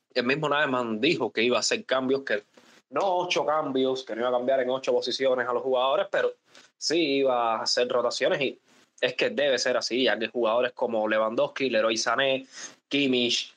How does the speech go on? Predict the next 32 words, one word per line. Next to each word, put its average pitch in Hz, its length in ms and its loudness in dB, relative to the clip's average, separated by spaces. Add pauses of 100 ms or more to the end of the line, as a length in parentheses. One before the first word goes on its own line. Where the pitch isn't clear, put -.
(180)
eh, 113 880 4
Süle, 131 720 0 (160)
Alphonso 131 520 0
Davies 135 720 0
han 131 120 -2
jugado 139 300 0
prácticamente 139 480 -2
todos 131 120 0
los 123 80 0
partidos. 113 500 -2
Creo 127 220 -2
que 120 340 2
este 127 260 -2
pudiera 123 300 0
ser 135 160 -2
un 135 80 -4
partido 131 440 0
muy 120 240 0
interesante 120 680 0
para 104 840 0 (360)
jugadores 120 460 2
como 110 580 0
Marc 135 400 0
Roca, 139 440 0
que 117 100 0
si 120 120 -2
no 117 80 0
es 117 60 -4
como 123 200 -2
titular, 120 460 0
pudiera 120 520 0
abrir, 113 760 0